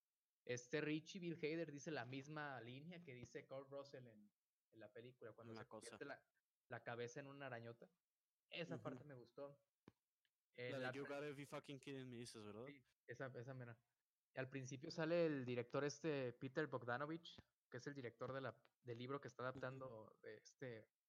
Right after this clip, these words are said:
Speaker 1: James McAvoy, y también me sorprendí, dije, "Ok, hace un director de, de los de antaño, de Hollywood, de élite en esta película", ¿sabes? ¿Qué hace aquí?
Speaker 2: Ajá. Y luego también tuvo un cameo, no recuerdo,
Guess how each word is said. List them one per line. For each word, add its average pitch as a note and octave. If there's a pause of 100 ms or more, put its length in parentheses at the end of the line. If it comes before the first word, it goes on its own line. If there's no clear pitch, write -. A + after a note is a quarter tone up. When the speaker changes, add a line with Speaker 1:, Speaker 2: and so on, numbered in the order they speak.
(840)
Speaker 1:
James B2+
McAvoy, D3
y D#3
también A#2+
me C3+
sorprendí, B2+
dije, C3
"Ok, B2
hace C3
un D3
director B2+
de, A2 (160)
de A#2+
los B2
de A#2 (440)
antaño, B2+
de A#2
Hollywood, C3
de A#2
élite A#2+
en A#2
esta A2
película", G#2
¿sabes? A2+ (520)
¿Qué A#2+
hace B2+
aquí? D3
Speaker 2:
Ajá. D3+ (600)
Y C#3
luego C#3+
también D3+
tuvo F3
un F#3+
cameo, F#3
no G3+
recuerdo, G3